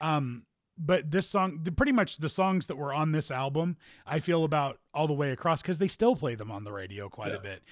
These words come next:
Speaker 1: You still hear them quite a bit. And I just, it's not something that I would seek out to want to listen to anymore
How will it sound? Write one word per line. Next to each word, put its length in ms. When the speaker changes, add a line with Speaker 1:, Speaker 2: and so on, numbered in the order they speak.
Speaker 1:
You 120
still 260
hear 180
them 160
quite 220
a 40
bit. 180
And 80
I 80
just, 320
it's 200
not 220
something 320
that 120
I 80
would 140
seek 260
out 240
to 80
want 320
to 80
listen 380
to 220
anymore 500